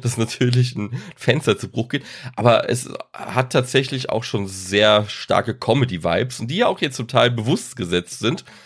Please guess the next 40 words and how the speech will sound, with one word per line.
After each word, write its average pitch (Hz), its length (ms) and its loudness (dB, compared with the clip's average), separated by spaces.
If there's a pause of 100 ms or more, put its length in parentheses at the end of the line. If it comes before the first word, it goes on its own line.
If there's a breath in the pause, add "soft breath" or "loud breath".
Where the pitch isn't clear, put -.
(360 loud breath)
ähm, 98 380 2
was 117 180 0
ja 120 80 6
nicht 123 260 2
immer 139 200 2
bei 90 120 4
solchen 90 300 -2
Filmen 92 320 -4
ist. - 100 -4
Er 147 100 2
nimmt 196 220 2
sich - 140 -6
teilweise 117 480 2
ernst, - 440 2
aber 185 140 -2
teilweise 156 560 2 (560 loud breath)
ist 131 240 -4
er 113 120 4
auch 107 120 6
sehr 95 560 6
selbstironisch. 90 1000 -2 (920)
Und - 80 -10
gerade 110 160 6
bei 120 60 8
diesen 117 180 2
Kampfszenen 127 540 -2
habe 113 100 2
ich - 100 -6
oft - 140 -6
das - 120 -8
Gefühl 113 280 -2
gehabt, 107 340 2 (600 loud breath)
also - 280 -2
ich 123 140 -4
weiß 127 200 4
nicht, 220 160 -2
wo 151 80 2
Mike 139 260 4
Stone 302 440 2
war. 82 360 2